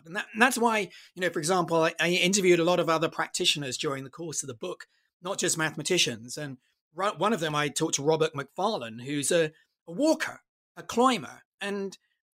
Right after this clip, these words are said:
he said, "Well, you know, I could take a shortcut to the top of the mountain. I could take a helicopter, just drop me off, but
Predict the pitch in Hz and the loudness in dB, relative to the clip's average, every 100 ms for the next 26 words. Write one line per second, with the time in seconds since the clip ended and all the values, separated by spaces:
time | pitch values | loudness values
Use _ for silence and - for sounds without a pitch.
0 | _ 254 262 233 254 233 277 170 190 269 | _ -4 0 2 2 0 0 -2 -2 0
1 | - 180 160 - 196 202 - 123 - 180 | 0 0 2 6 6 6 0 -8 -10 -10
2 | 175 175 175 185 262 277 - 127 131 - | -6 -4 -2 0 2 0 -2 -8 -10 -6
3 | 151 143 139 165 - 139 - - 123 135 | -6 -4 2 4 2 -2 -8 -12 -8 -6
4 | - 135 135 156 311 - - 131 | -6 -6 -8 -10 -10 -10 -16 -20